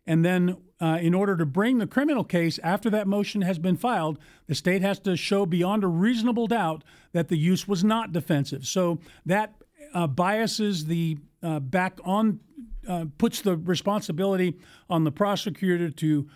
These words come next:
show that they have, a, um, beyond a reasonable doubt that they have,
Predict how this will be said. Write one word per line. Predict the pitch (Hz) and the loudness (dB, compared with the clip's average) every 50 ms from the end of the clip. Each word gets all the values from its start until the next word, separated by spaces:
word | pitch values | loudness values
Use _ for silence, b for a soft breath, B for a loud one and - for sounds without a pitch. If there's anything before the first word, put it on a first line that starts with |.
| B B B | B B B
show | - - - - 226 220 208 196 190 180 | -6 -2 0 0 2 2 2 2 2 2
that | 160 165 160 - | 0 0 -2 0
they | - 190 190 175 | 0 0 2 2
have, | 156 165 160 156 151 143 | 2 2 0 0 -2 -4
a, | - - 143 143 143 151 - _ - 160 | -6 -6 -6 -6 -6 -8 -10 _ -8 -4
um, | 147 139 135 131 131 123 131 - - - - | -4 -2 -2 -2 -2 -4 -6 -8 -12 -4 0
beyond | 156 160 165 190 240 269 247 | 2 2 4 4 2 2 2
a | |
reasonable | 233 208 220 233 196 170 208 220 185 196 185 | 2 2 0 0 0 -2 -2 -2 0 0 0
doubt | 156 190 180 170 151 - | 0 0 0 0 -2 -2
that | 165 143 - | -4 -2 0
they | 170 165 170 | 0 0 2
have, | 160 170 160 151 139 | 2 2 0 0 -2